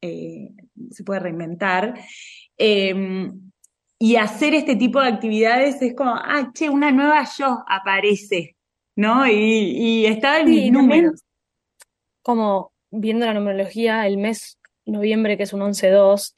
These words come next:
Speaker 2: habla de ir hacia adentro, ¿no? De buscar como respuestas internas, y es un gran momento para hacer un curso así, para ir a buscar como un conocimiento superior, digamos, también once, y que tiene que ver con una búsqueda más de adentro y no tan de afuera. Así que como para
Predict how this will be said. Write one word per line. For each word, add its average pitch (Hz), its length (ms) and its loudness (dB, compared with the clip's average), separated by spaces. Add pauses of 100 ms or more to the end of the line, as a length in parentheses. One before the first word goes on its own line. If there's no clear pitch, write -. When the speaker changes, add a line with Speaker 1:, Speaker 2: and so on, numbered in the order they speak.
(100)
Speaker 2:
habla 220 300 0
de 202 120 2
ir 214 120 2
hacia 196 240 -4
adentro, 196 420 -2
¿no? 208 240 -4
De 214 120 0
buscar 202 340 -4
como 190 380 -4
respuestas 202 560 -6
internas, 202 680 -2 (420)
y 214 80 0
es 202 100 -2
un 208 140 0
gran 208 300 2
momento 208 380 0
para 180 140 -4
hacer 190 180 -10
un 196 100 -6
curso 196 240 -4
así, 226 380 -2
para 180 320 -4
ir 190 140 2
a 196 60 6
buscar 196 360 -2
como 196 280 -2
un 202 100 -2
conocimiento 202 800 -2 (100)
superior, 208 540 0
digamos, 196 440 0
también 190 280 -6
once, 190 500 -2 (580)
y 214 260 -2
que 202 120 -2
tiene 208 220 -2
que 202 80 2
ver 202 100 2
con 208 140 -2
una 208 160 0
búsqueda 208 240 -2
más 208 320 -4
de 196 180 -4
adentro 202 320 0
y 202 60 -4
no 196 80 -4
tan 196 180 -4
de 190 60 -2
afuera. 185 460 -2 (440)
Así 214 220 -4
que 247 100 0
como 208 220 0
para 190 320 -2